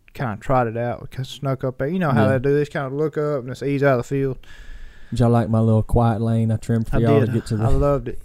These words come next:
Speaker 2: <laughs>
Speaker 1: I loved it. We were so quiet getting up in that
Speaker 2: Yeah.
Speaker 1: blind.
Speaker 2: That's, that's, that's a big, it's
Speaker 1: And
Speaker 2: a
Speaker 1: the,
Speaker 2: big help.
Speaker 1: the good thing about that day, too, is windy. You know,
Speaker 2: Yeah.
Speaker 1: it was blowing, like, twelve mile an hour north winds, cold. It was snowing in South Mississippi.
Speaker 2: Yeah,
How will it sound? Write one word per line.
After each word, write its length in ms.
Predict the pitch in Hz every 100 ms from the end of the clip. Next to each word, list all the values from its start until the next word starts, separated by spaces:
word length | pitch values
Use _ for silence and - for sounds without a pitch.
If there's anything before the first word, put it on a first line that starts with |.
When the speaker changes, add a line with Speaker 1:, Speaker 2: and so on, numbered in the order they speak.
| 156
Speaker 2:
<laughs> 160 | 147 139
Speaker 1:
I 40 |
loved 440 | 135 135 139 127 - -
it. 180 | - -
We 60 | 151
were 80 | 151
so 180 | 156 143
quiet 320 | 147 143 127
getting 240 | 143 143
up 160 | 143 -
in 60 | 143
that 120 | 123
Speaker 2:
Yeah. 20 |
Speaker 1:
blind. 320 | 139 143 143 135 - -
Speaker 2:
That's, 300 | 104 107 -
that's, 300 | 101 113 -
that's 340 | 107 113 110
a 40 | 117
big, 280 | 131 131 123
it's 0 |
Speaker 1:
And 80 | 139
Speaker 2:
a 20 | 147
Speaker 1:
the, 40 |
Speaker 2:
big 180 | 139 135
help. 280 | 151 170 -
Speaker 1:
the 120 | 147
good 220 | 151 185
thing 180 | 185 160
about 200 | 147 139
that 120 | 131
day, 160 | 123 135
too, 240 | 147 139 123
is 20 |
windy. 420 | 123 143 131 120 -
You 140 | 135
know, 100 | 131
Speaker 2:
Yeah. 260 | 104 104 101
Speaker 1:
it 40 |
was 120 | 139 127
blowing, 400 | 139 139 139 131
like, 160 | 120 - -
twelve 300 | 143 139 135
mile 200 | 135 131
an 60 |
hour 240 | 131 135 127
north 320 | 131 135 -
winds, 320 | 139 139 131
cold. 560 | - 135 143 143 139 143
It 80 |
was 80 | 135
snowing 460 | - 147 147 151 131
in 100 | 123
South 300 | 131 135 135
Mississippi. 480 | 127 120 - 123 131
Speaker 2:
Yeah, 220 | 107 104